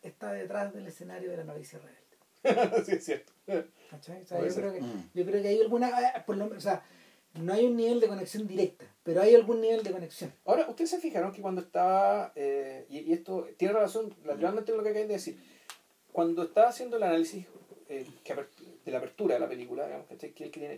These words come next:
Speaker 2: el de, de, de Leaf, de la película Carpenter, Los Lentes.
Speaker 3: Sí.
Speaker 2: Él está en algún, en un momento sentado en una pieza y detrás de él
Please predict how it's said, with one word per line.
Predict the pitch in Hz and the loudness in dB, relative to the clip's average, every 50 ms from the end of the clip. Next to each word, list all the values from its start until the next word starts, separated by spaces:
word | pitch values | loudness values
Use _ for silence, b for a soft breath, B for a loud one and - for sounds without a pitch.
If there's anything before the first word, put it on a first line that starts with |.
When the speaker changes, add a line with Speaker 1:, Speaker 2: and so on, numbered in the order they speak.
| - 139 | -10 -10
Speaker 2:
el | 135 135 135 | -10 -10 -8
de, | 139 139 151 165 - - - - | -6 -4 -4 -4 -6 -8 -6 -4
de, | 143 139 131 | -4 -4 -2
de | - 139 143 | -2 -4 -2
Leaf, | 147 165 170 151 - - | 0 2 0 0 -2 -6
de | - - 135 | -14 -12 -10
la | - 135 | -8 -8
película | 139 139 143 156 156 | -8 -8 -4 -2 -2
Carpenter, | 147 139 - - - 113 - 113 113 | -2 -2 -4 -6 -10 -12 -10 -8 -8
Los | - 127 127 | -8 -6 -4
Lentes. | 151 170 170 - - - - - - _ _ _ _ | -2 -2 -2 -2 -4 -10 -20 -20 -20 _ _ _ _
Speaker 3:
Sí. | - - - - - - _ _ _ _ _ _ | -12 -10 -10 -10 -10 -14 _ _ _ _ _ _
Speaker 2:
Él | - 170 202 | 0 0 0
está | 226 - - 208 214 | 0 -2 -4 -4 -4
en | 226 | -2
algún, | 214 185 185 196 196 156 | -2 -4 -6 -8 -8 -10
en | 151 | -10
un | 156 156 160 165 | -8 -4 -4 -4
momento | 180 190 190 196 196 | -4 -4 -6 -8 -12
sentado | - 165 - - - 185 196 214 | -14 -14 -10 -8 -6 -4 -4 -4
en | 214 196 | -4 -6
una | 190 185 175 165 165 - | -6 -6 -8 -10 -10 -8
pieza | 165 180 208 202 - - - - _ _ _ _ _ _ _ _ _ _ _ _ _ _ _ _ _ _ _ _ - | -8 -8 -8 -8 -8 -10 -12 -12 _ _ _ _ _ _ _ _ _ _ _ _ _ _ _ _ _ _ _ _ -12
y | - 165 214 247 - _ _ _ _ _ _ | -10 -10 -10 -10 -12 _ _ _ _ _ _
detrás | - 139 143 139 165 185 190 170 | -14 -12 -8 -4 -4 -4 -4 -2
de | 175 190 | -2 -4
él | 226 - | -4 -4